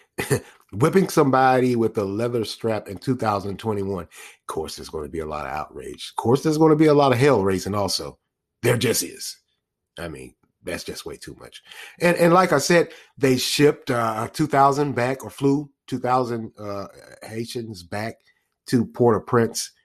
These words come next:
which I'm trying to figure out how, what, what, what's that about? Because, you know, they were saying that those Haitians that, uh,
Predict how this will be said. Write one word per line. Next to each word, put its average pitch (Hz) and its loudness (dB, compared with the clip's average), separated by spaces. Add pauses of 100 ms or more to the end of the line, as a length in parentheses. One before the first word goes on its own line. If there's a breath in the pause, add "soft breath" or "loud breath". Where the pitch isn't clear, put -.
(680)
which 127 2
I'm 135 2
trying 175 2
to 185 -2
figure 170 4
out 151 4
how, 143 4
what, 131 0
what, 139 0 (180)
what's - -2
that 120 -2
about? 127 2
Because, 131 0
you 120 -4
know, 120 -2
they 117 0
were 117 0
saying 143 2
that 104 -4
those 127 2
Haitians 123 -2
that, 113 -2
uh, 107 -2